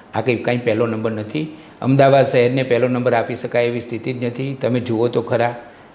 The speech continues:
અમદાવાદ શહેરમાં કેટલા બધા ખાડાઓ છે ને, ભૂવાઓ છે ને, હજી કેટલો બધો કચરો છે ને, એટલે આ બધી વસ્તુઓને બહુ ધ્યાનમાં લેવાની જરૂર નથી, એવી ઘણા લોકો ટીકા પણ કરી રહ્યા છે. એ ટીકા સાવ ખોટી છે એવું હું નહીં કહું, પરંતુ હું એટલું ચોક્કસ કહીશ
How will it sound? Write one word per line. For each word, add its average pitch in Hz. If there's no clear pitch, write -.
અમદાવાદ 123
શહેરમાં 113
કેટલા 123
બધા 120
ખાડાઓ 110
છે 101
ને, 98
ભૂવાઓ 107
છે 107
ને, 104
હજી 120
કેટલો 147
બધો 127
કચરો 113
છે 107
ને, 101
એટલે 139
આ 135
બધી 139
વસ્તુઓને 135
બહુ 131
ધ્યાનમાં 123
લેવાની 120
જરૂર 113
નથી, 131
એવી 143
ઘણા 135
લોકો 143
ટીકા 139
પણ 131
કરી 98
રહ્યા 98
છે. -
એ 160
ટીકા 180
સાવ 180
ખોટી 170
છે 185
એવું 175
હું 175
નહીં 180
કહું, 101
પરંતુ 147
હું 151
એટલું 151
ચોક્કસ 180
કહીશ 117